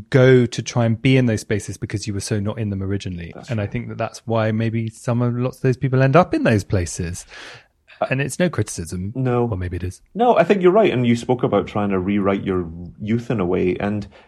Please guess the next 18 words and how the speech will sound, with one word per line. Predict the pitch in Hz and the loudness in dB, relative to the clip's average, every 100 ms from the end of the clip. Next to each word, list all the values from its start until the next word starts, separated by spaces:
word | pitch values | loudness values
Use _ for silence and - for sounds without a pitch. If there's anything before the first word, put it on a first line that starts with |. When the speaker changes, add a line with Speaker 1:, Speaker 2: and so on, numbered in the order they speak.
| - | 0
Speaker 2:
and | 117 120 | 2 4
actually | 156 - 113 | 2 0 -2
being | 95 123 151 120 | 0 2 2 2
in | 104 | 0
fashion | - 120 123 98 | 2 0 0 -4
suddenly | 92 110 107 98 | -4 -4 -2 -2
makes | 92 98 101 - - | 0 0 -4 -10 -10
a | |
kid | - 110 92 - | -2 -2 -2 -4
like | 90 90 | -4 -4
me | 120 117 | -2 -2
that | 90 | -2
was | 95 87 | -4 0
very | 101 117 | 0 0
uncool | 92 92 - 95 98 92 - | -2 -6 -4 -4 -4 -6 -8
as | 90 | -8
a | |
teenager, | 85 104 92 85 87 92 | -6 -4 -4 -4 -6 -8